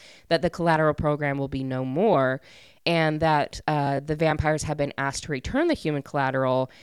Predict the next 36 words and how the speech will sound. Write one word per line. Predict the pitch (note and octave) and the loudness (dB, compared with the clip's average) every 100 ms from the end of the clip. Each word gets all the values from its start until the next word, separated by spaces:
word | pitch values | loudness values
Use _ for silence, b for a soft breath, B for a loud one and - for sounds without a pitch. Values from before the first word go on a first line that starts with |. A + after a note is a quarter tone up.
| B B | B B
And | D#3+ D#3+ | -2 0
so, | - E3+ D#3 D#3 | 2 4 4 4
and | E3 | 2
then | E3 | 2
they'll | D#3+ D3+ | 2 2
send | - D#3 D3 | 2 0 2
back | C#3+ - | 0 0
the | C#3+ | -4
girl | C#3+ C3+ | 0 0
who's | D3 - | -2 -6
currently | - - C#3+ C3+ | -12 -6 -4 -4
serving | C#3 C3 B2+ | -4 -6 -6
as | B2+ | -8
the | D3 | -2
vampire | G3+ G3+ G3 | 0 0 0
collateral. | F3+ F#3 E3+ E3 E3 D#3+ D#3+ - | -2 0 0 2 4 4 4 -2
The | - E3+ F3+ | -4 0 4
vampires | F#3+ A3+ C4+ G#3 | 4 4 4 2
are | F3+ | 0
kinda | - F3 D#3+ | -2 -2 -2
nervous | D#3 G3 B3+ A#3 F3 D#3 - | 0 2 2 2 2 2 0
because | - E3 D#3+ D3+ D3+ D3+ C#3+ - | -8 -4 0 2 2 0 -4 -14
the | D3+ D#3+ | -6 -4
gover-, | D3+ F#3 A3 F#3+ D#3 | 2 0 2 0 0
the | D3 D#3+ | -2 0
new | F3+ G#3+ | 2 2
governor, | F#3+ G3 F#3 D3 C#3 C#3 | 2 2 0 -2 -2 -4
she's | - F3 E3 | -4 -4 0
like, | E3+ D#3 C#3 - _ - | 4 4 2 -4 _ -4
"I | D#3 | 0
don't | E3+ | 2
wanna | E3 | 0
meet | D#3 C#3+ | 0 -4
with | C#3+ | -4
vampires," | C#3 C3+ C3+ C3 C3 B2+ - | -4 -4 -4 -4 -4 -6 -14
whatever. | D3+ C#3+ C3 B2 B2+ | -6 -4 -2 -4 -8